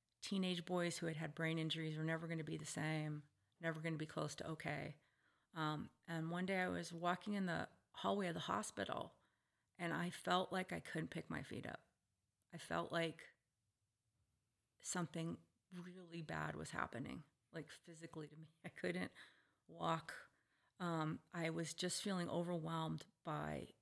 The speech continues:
the amount of suffering that was happening in the <laughs> world, um, everywhere. And I,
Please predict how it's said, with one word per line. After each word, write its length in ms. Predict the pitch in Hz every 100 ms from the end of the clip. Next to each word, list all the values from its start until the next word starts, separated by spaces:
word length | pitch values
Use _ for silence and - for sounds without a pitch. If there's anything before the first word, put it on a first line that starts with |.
| _ _ _ _ _ -
the 180 | - 160 -
amount 440 | 165 165 165 170
of 200 | 156 160 - - - - -
suffering 500 | 156 - 160 - - 170
that 140 | - - -
was 140 | 151 -
happening 380 | - 151 160 156 107
in 80 |
the 100 | - -
<laughs> 100 | -
world, 280 | - - - _ _ _ - - - - _ -
um, 440 | 160 156 151 151 - _ _ _ _ _
everywhere. 560 | 170 160 170 160 151 - - _ _ _ _ _ _ _ _ - -
And 580 | 165 165 160 160 160 - - - - _
I, 520 | - 165 160 - -